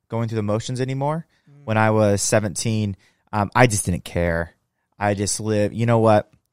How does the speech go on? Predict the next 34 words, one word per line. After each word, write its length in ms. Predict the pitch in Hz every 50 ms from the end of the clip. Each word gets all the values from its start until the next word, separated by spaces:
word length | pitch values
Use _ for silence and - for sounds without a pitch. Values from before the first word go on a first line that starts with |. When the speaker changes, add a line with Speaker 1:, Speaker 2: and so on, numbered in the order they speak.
| _ _ _ _ _ _ -
Speaker 1:
I 160 | 107 107 110
don't 200 | 104 107 - -
care 240 | - - 123 113 110
what 100 | 110 -
people 200 | 117 110 95 104
think 180 | - 113 98 104
about 240 | 92 98 92 90
me. 120 | 98 98 95
I'm 220 | - - 98 98
not 180 | 95 90 85 -
gonna 160 | - 85 80
hide 220 | 82 - 110 120
it 60 | 117 113
anymore." 520 | 107 113 110 107 107 107 104 104 101 98 _ _ _ _ _ _ -
I 60 | -
w-, 180 | 101 95 92 87
my 160 | 92 92 - - -
anger 320 | 117 120 123 135 135 135 127
and 180 | 90 110 107
bitterness 440 | 90 110 101 110 107 98 95 - -
led 100 | 95 90
me 80 | 95 92
to 220 | - - 101 95
an 60 | 98 - -
area 380 | 98 104 107 120 123 107 90 87
where 300 | 85 92 95 95 - -
I 220 | 92 90 92 104
just 440 | 98 - 98 90 - - - - -
despised 1000 | - 92 - - - - - 90 87 92 98 95 92 92 90 85 - - - - - _ _ _ _ _ _ _ _ _ -
anything 280 | 117 117 113 - 104
Christian, 460 | 95 - 98 90 - - 95 87 87 87
despised 840 | 90 90 - - 90 85 85 87 87 85 82 - - - _ - _ _ _ _ _ _ _ _ _ _ _ _ _ _ -
the 60 | 98
faith, 440 | - - 113 107 107 104 95 -